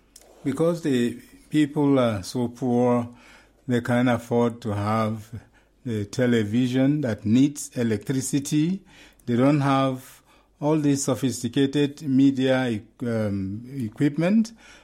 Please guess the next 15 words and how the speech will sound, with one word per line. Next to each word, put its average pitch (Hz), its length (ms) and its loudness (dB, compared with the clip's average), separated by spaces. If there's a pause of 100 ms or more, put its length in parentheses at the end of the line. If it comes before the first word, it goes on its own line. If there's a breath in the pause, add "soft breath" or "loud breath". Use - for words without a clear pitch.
but 190 140 0
the 170 100 4
radio 180 500 2
is 143 160 -2
so 151 540 0
simple 151 640 0
to 135 160 -2
operate. 147 580 -2 (400 soft breath)
The 120 80 -4
person 151 960 0
on 131 160 4
the 123 80 0
farm, 147 680 0
the 139 120 -8
person 147 760 -2